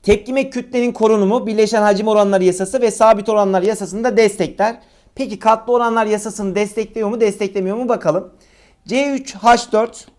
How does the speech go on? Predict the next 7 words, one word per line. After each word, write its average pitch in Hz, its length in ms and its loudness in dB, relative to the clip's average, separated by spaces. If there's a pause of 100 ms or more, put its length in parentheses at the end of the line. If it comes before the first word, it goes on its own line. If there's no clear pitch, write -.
(580)
Peki 240 240 -6
karbon 233 400 4
ve 233 120 2
hidrojenden 226 480 2
oluşan 214 420 0
başka 196 400 4
bir 202 260 2